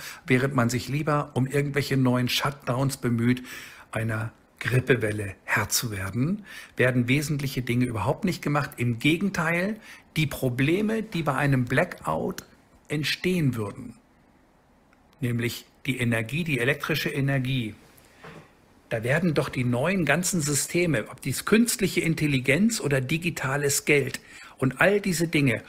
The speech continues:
noch mehr auf Elektrik ausgebaut, als es jemals der Fall war. Wenn man eins und eins zusammenzählt, dann weiß man, dass die Verfehlungen wirklich hier wieder ganz deutlich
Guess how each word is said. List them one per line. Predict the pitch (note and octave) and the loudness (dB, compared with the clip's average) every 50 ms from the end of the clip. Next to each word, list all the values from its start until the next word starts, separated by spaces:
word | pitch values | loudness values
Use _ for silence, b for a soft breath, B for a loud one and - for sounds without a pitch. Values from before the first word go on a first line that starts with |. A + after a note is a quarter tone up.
| B B B B | B B B B
noch | - B2 C3 C#3+ F#3+ G#3 - - - E3 | 2 6 8 8 8 6 6 2 0 2
mehr | D#3 D#3 D#3 D3+ D#3+ - - | 2 4 2 0 -2 -2 2
auf | C#3 C3+ C3+ - - | 2 2 2 2 0
Elektrik | C3 B2+ C#3 D3 C#3+ - - D3+ - - - | 2 4 4 2 0 -4 -8 -10 -10 -2 0
ausgebaut, | B2 C3 C3 - - C#3+ B2 B2+ A#2+ A#2+ B2+ B2 - B B B B B | 2 2 2 2 -2 -4 -2 -2 0 0 0 -2 -4 B B B B B
als | - D#3+ C3 - | -6 -4 -2 0
es | C#3 B2+ - | 0 -2 2
jemals | - C#3+ D3+ D3+ C#3+ C#3+ C#3+ - | 2 4 6 6 6 4 4 0
der | - C#3+ B2 | -2 -2 -4
Fall | - - B2+ B2 G#2+ G2 F#2+ | -2 -2 -4 -4 -4 -4 -8
war. | F#2 F2+ - - B B B B B | -8 -10 -12 -14 B B B B B
Wenn | - B2+ B2+ | 2 4 6
man | B2+ B2+ - | 6 4 4
eins | - E3+ A3+ A#3 - - | 2 2 2 2 2 2
und | F#3+ F#3+ | 0 0
eins | - - D3+ D#3 D3+ - - | 2 2 2 2 2 0 0
zusammenzählt, | - C#3+ B2 C3 A#2+ C3 C#3 C3+ - - - C3+ C3+ C3+ C3+ B B B B B | 0 2 4 4 4 4 4 4 2 4 4 4 4 4 2 B B B B B
dann | - A#2 A#2+ A2+ | 0 0 2 2
weiß | A2 G#2+ C#3+ C#3 - - | 4 4 4 2 2 2
man, | C#3+ C3+ C#3 C#3 C#3 B B B B | 2 2 2 2 0 B B B B
dass | - B2 A#2+ - | 0 0 2 2
die | - B2+ | -2 -2
Verfehlungen | - - A2+ G#2+ - - D3+ E3 F3 F3+ E3 D#3+ D#3+ D#3+ D#3 B B B B | 0 0 -4 -4 -2 0 0 2 4 4 4 4 4 2 0 B B B B
wirklich | B A#2+ C#3+ E3+ E3+ - D#3 C#3 | B 6 6 6 6 2 -2 -2
hier | - - C3+ C3 | 2 2 2 4
wieder | C3 C3+ B2 B2+ A#2+ A#2 | 4 2 4 4 2 2
ganz | - - - C#3+ D3+ E3 E3 - - | 2 2 2 2 2 2 0 -2 2
deutlich | - A#2+ B2+ B2+ - - B2 B2 - - B | 4 6 6 6 4 0 -2 -2 -2 -4 B